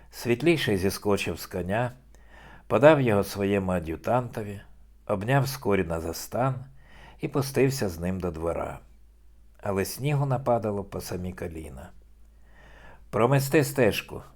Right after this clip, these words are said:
гукнув світліший на солдатів, а поки це сталося, почав зі Скоріним балачку. "Як же тут?" —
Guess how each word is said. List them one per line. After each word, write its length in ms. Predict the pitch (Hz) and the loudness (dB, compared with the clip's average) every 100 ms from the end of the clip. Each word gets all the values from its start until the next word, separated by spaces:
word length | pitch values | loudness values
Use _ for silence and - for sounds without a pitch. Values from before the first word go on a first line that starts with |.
| - | -12
гукнув 460 | 104 104 107 104 | -8 -6 -4 -6
світліший 600 | - 101 98 104 92 104 | -4 -6 -4 -4 -2 -4
на 120 | 95 92 | -4 -4
солдатів, 720 | - 92 85 120 131 120 110 - - - - - - | -4 -4 2 0 0 -8 -10 -20 -20 -20 -20 -20 -4
а 80 | 110 | 0
поки 260 | 156 160 135 | 2 2 2
це 180 | - | 0
сталося, 720 | 98 - 113 131 120 - 104 101 - - | -6 -2 2 2 0 -4 -12 -14 -20 -18
почав 380 | - 101 143 143 | -12 -2 2 2
зі 100 | 104 | 0
Скоріним 600 | 90 - 98 98 90 87 | -8 -4 -2 0 -2 -6
балачку. 580 | 85 85 78 76 - - 67 - - - - - - - - - - - - | -4 -4 -6 -10 -14 -16 -20 -20 -20 -20 -20 -20 -20 -20 -20 -20 -20 -20 -2
"Як 320 | 104 135 135 | 4 6 4
же 140 | 131 | 0
тут?" — 320 | 135 123 - | -2 -4 -10